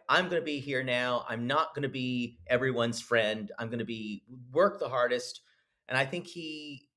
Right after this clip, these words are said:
he got a little, he got a little bit kind of burned from the flames of the world, of the, of the yachting thing. He, he learned more. And so I think it's made him a little bit more,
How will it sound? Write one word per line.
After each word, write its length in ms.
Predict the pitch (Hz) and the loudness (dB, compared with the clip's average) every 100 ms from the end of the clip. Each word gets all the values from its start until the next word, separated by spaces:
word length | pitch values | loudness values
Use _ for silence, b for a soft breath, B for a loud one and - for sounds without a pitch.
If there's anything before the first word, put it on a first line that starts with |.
| _ | _
he 360 | - 135 165 131 | -20 -18 -16 -10
got 180 | - 165 | -2 2
a 60 | 190 | 2
little, 1000 | 165 139 170 175 170 165 160 151 147 - _ _ _ _ _ _ _ | 0 -4 -2 2 2 2 -2 -4 -6 -10 _ _ _ _ _ _ _
he 100 | 139 | -4
got 160 | 143 180 | 2 2
a 40 | |
little 420 | 180 160 156 156 | 2 4 4 4
bit 280 | 131 143 139 | 4 2 2
kind 140 | - 139 | -4 -4
of 140 | 120 | 2
burned 560 | 139 160 156 139 120 117 | 6 8 8 6 2 0
from 300 | 143 127 120 | 0 0 2
the 160 | 120 | 2
flames 760 | 113 - 143 139 135 127 120 113 | 2 0 2 2 0 -2 -2 -2
of 120 | 120 107 | -2 0
the 60 | |
world, 600 | 117 123 110 92 82 92 - - | 2 4 6 4 0 -6 -12 -4
of 220 | 107 98 | -4 -2
the, 140 | 110 98 104 | 0 0 0
of 180 | 101 | -4
the 200 | 113 104 - | -2 -4 -2
yachting 380 | 120 120 107 101 - | 2 2 2 -4 -8
thing. 160 | 98 85 | -12 -10
He, 240 | 101 123 - | -10 -10 -8
he 120 | 147 | -4
learned 380 | 143 156 170 139 | 2 4 4 0
more. 340 | 131 117 - - _ _ _ | 0 -2 -4 -14 _ _ _
And 160 | 127 120 | -8 -6
so 400 | - 127 120 117 | 0 4 6 4
I 60 | 110 | 0
think 160 | 131 | -4
it's 140 | 131 131 | -8 -2
made 120 | 127 | -2
him 180 | 123 110 | -2 -2
a 20 | |
little 180 | 117 110 | -4 -4
bit 140 | 117 | -6
more, 480 | 117 110 104 101 101 | -4 -2 0 0 -2